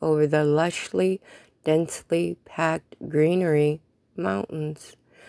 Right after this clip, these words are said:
just beyond Malaki. Between the two moons, Temisna and Temisnu,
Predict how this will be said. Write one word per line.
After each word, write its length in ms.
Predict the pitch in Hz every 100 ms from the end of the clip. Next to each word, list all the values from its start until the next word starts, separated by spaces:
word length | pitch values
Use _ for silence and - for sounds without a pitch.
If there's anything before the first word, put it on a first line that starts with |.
| - _ -
just 300 | 180 185 -
beyond 420 | 185 175 170 160 - - _ -
Malaki. 800 | 160 165 160 151 - 147 143 - _ _ _ _ - - _ _
Between 440 | 165 - 180 175
the 100 | 165
two 280 | 156 - 185
moons, 600 | 185 175 165 160 165 - - _ _ _ _ _ _ _ _ _ _ _ -
Temisna 1400 | 175 160 - _ _ _ 170 180 - - 165 156 180 - _ _ _ _ _ _ -
and 180 | 160
Temisnu, 1120 | 156 165 160 165 - - 165 165 170 160 147